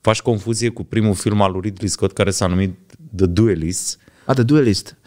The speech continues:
Speaker 1: Care
Speaker 2: A, și Last Duel l-am văzut. Da, și ăla e, și ăla e fain. Și ăla e fain.
Speaker 1: E ăsta în care
Speaker 2: Da, l-am văzut
Speaker 1: Ben
Speaker 2: și pe ăla.
Speaker 1: Affleck este absolut împuțit
Speaker 2: Da, da,
Speaker 1: și
Speaker 2: da, da.
Speaker 1: senzațional.
Speaker 2: Da, da, da,
Speaker 1: Adică
Speaker 2: l-am
Speaker 1: e
Speaker 2: văzut.
Speaker 1: Ben Affleck în ăla.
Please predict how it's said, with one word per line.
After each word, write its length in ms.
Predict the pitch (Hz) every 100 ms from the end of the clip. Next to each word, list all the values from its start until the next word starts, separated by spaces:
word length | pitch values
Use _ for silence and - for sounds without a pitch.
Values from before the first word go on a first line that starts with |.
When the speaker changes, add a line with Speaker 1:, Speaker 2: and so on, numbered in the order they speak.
| -
Speaker 1:
Care 160 | 120 120
Speaker 2:
A, 20 |
și 140 | 190
Last 220 | 233 233 180
Duel 140 | 185
l-am 140 | 156
văzut. 300 | 120 104 101
Da, 140 | - 165
și 120 | 160
ăla 100 | 175
e, 100 | 123
și 140 | - 156
ăla 140 | 139
e 40 | 104
fain. 340 | 95 92 101
Și 160 | - -
ăla 80 | 110
e 40 |
fain. 280 | 95 87 95 - _ _ _ _ -
Speaker 1:
E 180 | 123
ăsta 200 | 170 165
în 100 | 127
care 340 | 113 113 113 113
Speaker 2:
Da, 100 | 143
l-am 140 | 156
văzut 160 | 143 147
Speaker 1:
Ben 80 | 165
Speaker 2:
și 40 |
pe 60 | 156
ăla. 160 | 123 147
Speaker 1:
Affleck 320 | 160 160 156
este 200 | 147 139
absolut 500 | 143 160 156 151 151
împuțit 760 | 139 113 - 120 - 147 151 110
Speaker 2:
Da, 140 | 110
da, 60 | 113
Speaker 1:
și 60 |
Speaker 2:
da, 60 | 113
da. 60 | 107
Speaker 1:
senzațional. 840 | 185 156 127 147 - 160 151 143
Speaker 2:
Da, 80 | 117
da, 80 | 117
da, 40 |
Speaker 1:
Adică 180 | 113 107
Speaker 2:
l-am 160 | 104 101
Speaker 1:
e 40 |
Speaker 2:
văzut. 200 | 110 110
Speaker 1:
Ben 220 | 107 92
Affleck 420 | 101 98 - 104 -
în 120 | 110
ăla. 420 | 107 104 104 113